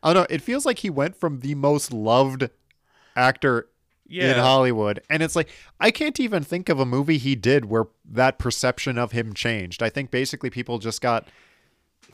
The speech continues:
Speaker 1: overexposed and now
Speaker 2: Yeah, just a little sick of him or something,
Speaker 1: Yeah.
Speaker 2: you know?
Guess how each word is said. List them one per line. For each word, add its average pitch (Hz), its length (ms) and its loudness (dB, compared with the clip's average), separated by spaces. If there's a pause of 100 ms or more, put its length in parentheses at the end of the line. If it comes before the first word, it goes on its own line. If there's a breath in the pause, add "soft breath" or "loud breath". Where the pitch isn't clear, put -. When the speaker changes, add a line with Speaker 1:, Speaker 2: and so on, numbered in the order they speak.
Speaker 1:
overexposed 131 960 2
and 113 140 -4
now 117 480 -2 (760 soft breath)
Speaker 2:
Yeah, 123 340 -12
just 113 240 -20
a 117 40 -20
little 110 200 -16
sick 113 300 -20
of 123 100 -14
him 123 120 -16
or 127 80 -18
something, 123 200 -8
Speaker 1:
Yeah. 117 160 0
Speaker 2:
you 127 160 -16
know? 127 220 -16